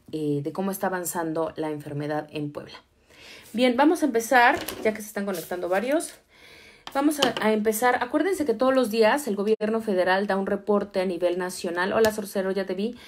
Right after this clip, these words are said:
Em, da un reporte a nivel nacional sobre quiénes son las pe-, cuántos son los casos de personas infectadas en el país. Tenemos ahora cinco mil catorce casos confirmados, eh, de personas que fueron,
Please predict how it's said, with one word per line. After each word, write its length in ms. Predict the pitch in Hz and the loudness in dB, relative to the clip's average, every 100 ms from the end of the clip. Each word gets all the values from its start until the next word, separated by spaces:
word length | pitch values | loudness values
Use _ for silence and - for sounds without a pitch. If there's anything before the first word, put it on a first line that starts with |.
| - - - - | -20 -20 -20 -6
Em, 220 | 208 202 | -4 -4
da 160 | 202 247 | 4 6
un 60 | 277 | 6
reporte 280 | 294 277 | 2 2
a 40 | 269 | 2
nivel 200 | 220 226 | 4 4
nacional 380 | 233 214 208 220 | 2 2 2 2
sobre 400 | 233 214 214 214 | 0 2 2 0
quiénes 320 | 247 254 262 | -2 -2 -2
son 300 | 247 226 233 | 0 0 0
las 200 | 196 196 | -2 -2
pe-, 280 | - 135 - | -4 -6 0
cuántos 440 | 247 247 269 262 - | 0 2 0 -2 -8
son 280 | 208 214 | -2 0
los 120 | 208 208 | 2 0
casos 380 | 202 190 214 | -4 -4 -4
de 60 | 190 | -4
personas 460 | 170 160 170 170 - | -6 -8 -8 -8 -10
infectadas 680 | 156 151 - 160 160 165 - - - - - - | -10 -10 -4 0 0 -2 -6 -16 -20 -20 -14 0
en 220 | 208 220 | 2 4
el 200 | 214 214 | 4 4
país. 380 | 214 214 247 - | 4 6 4 0
Tenemos 500 | 226 247 285 302 - | 0 2 2 0 -2
ahora 600 | 214 208 214 220 254 294 - _ | 2 4 4 4 2 0 -8 _
cinco 600 | - - - 233 220 214 | -16 -8 -4 -2 0 2
mil 400 | 214 240 262 302 | 2 4 2 2
catorce 580 | 254 214 202 202 202 220 | -2 0 2 2 0 -4
casos 320 | 196 202 202 | -2 -2 -4
confirmados, 960 | - 170 165 175 185 202 202 208 381 - _ - - - - - - _ - | -4 -6 -4 -4 0 2 2 0 -2 -8 _ -20 -20 -20 -20 -20 -20 _ -2
eh, 420 | 185 180 180 180 | 2 2 0 2
de 120 | 208 | 2
personas 580 | 214 220 220 208 190 208 | 2 0 0 0 0 -2
que 100 | 208 | -4
fueron, 540 | 185 196 196 196 208 | -4 -2 0 0 -2